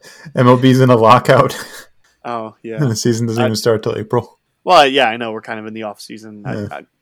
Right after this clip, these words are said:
Speaker 2: lockout's still a thing? All right, whatever. Um,
Speaker 1: Yeah.
Speaker 2: <laughs> they, they were, they were just like, I could go for Sandlot,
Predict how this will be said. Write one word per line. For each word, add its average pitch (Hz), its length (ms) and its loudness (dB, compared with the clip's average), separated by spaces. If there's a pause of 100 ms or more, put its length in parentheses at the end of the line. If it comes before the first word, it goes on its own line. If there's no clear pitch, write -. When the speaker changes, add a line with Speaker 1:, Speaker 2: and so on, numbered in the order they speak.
(120)
Speaker 2:
lockout's 151 340 -6
still 165 160 -6
a 170 60 -6
thing? 165 300 -18
All 120 40 -18
right, 104 140 -12
whatever. 110 220 -16 (340)
Um, 151 360 6 (340)
Speaker 1:
Yeah. 110 460 -4
Speaker 2:
<laughs> - 60 -20
they, 185 140 4
they 175 200 0
were, 185 180 -2
they 151 180 -2
were 170 100 0
just 170 220 -4
like, 180 240 0
I 135 160 2
could 156 180 -6
go 170 200 -2
for 180 500 -4 (220)
Sandlot, 208 560 -4